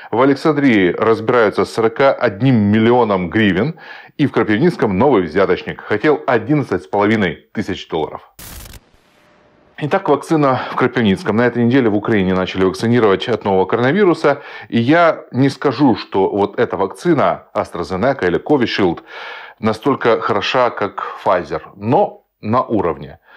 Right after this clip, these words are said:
Учёные говорят о том, что она эффективна в семидесяти процентах случаев.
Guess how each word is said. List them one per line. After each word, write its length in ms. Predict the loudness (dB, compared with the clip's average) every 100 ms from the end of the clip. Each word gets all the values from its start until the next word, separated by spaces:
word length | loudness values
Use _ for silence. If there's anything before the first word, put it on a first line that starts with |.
| -10
Учёные 340 | -4 0 0 2
говорят 300 | 2 0 0
о 40 |
том, 160 | -4 -4
что 320 | -2 -2 -2
она 240 | -2 -2
эффективна 460 | -2 -6 -4 -2 -2
в 60 |
семидесяти 640 | -4 -2 0 0 -4 -6 -8
процентах 580 | -6 -6 -6 -6 -6
случаев. 480 | -2 -2 0 -4 -8